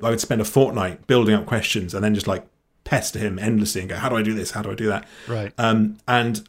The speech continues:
Speaker 1: I liked that way of learning. And then Animation Mentor was a similar thing. You've got industry professionals giving you advice, ha-, like, one-on-one, and then you
Speaker 2: Right.
Speaker 1: go away and you, you try it and you, you do these things. So as well as,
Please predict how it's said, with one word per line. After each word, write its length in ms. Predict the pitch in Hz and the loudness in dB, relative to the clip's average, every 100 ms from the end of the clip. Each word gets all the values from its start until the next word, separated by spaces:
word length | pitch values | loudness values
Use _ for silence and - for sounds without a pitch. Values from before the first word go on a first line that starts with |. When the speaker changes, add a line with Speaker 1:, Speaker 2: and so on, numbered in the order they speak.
| _ | _
Speaker 1:
I 100 | 127 | 4
liked 340 | 135 135 147 - | 4 4 2 -2
that 160 | 104 | -2
way 120 | 98 | -2
of 100 | 92 | -2
learning. 220 | 117 104 104 | 0 2 2
And 100 | 110 | 2
then 80 | |
Animation 300 | 123 139 123 | 2 2 2
Mentor 220 | 127 120 107 | 0 0 -2
was 120 | 104 | -2
a 40 | |
similar 340 | 107 - 113 107 | -2 0 2 2
thing. 240 | 117 107 | 0 -2
You've 120 | 98 | -2
got 140 | 110 120 | -4 0
industry 380 | 123 110 - | 0 0 0
professionals 840 | 107 101 110 104 - 98 90 - - _ _ | -4 -4 -4 -2 -4 -6 -8 -12 -12 _ _
giving 280 | - 120 127 | 0 2 4
you 100 | 113 | 4
advice, 380 | 98 113 104 101 | 2 2 0 0
ha-, 160 | - 110 | -4 -4
like, 160 | 98 | -2
one-on-one, 720 | 104 117 104 101 101 90 85 - - - | 0 2 4 2 0 -2 -8 -16 -18 -6
and 100 | 120 | -2
then 80 | 113 | 0
you 60 | |
Speaker 2:
Right. 80 | 107 | 2
Speaker 1:
go 160 | 117 110 | 2 4
away 420 | 107 110 101 95 | 6 4 4 0
and 160 | 101 | -2
you, 80 | 104 104 | -4 -4
you 100 | 113 | -10
try 360 | 107 - 117 104 | -6 -2 0 0
it 120 | 98 | -2
and 100 | 104 | -6
you, 60 | 104 | -6
you 180 | 104 104 | -4 -4
do 80 | |
these 160 | 113 107 | -4 -2
things. 260 | 131 107 104 | -2 0 0
So 200 | 113 104 - - - | 0 -2 -6 -20 -6
as 140 | 120 | 0
well 160 | 131 147 | 4 6
as, 300 | 120 - - | 4 2 -4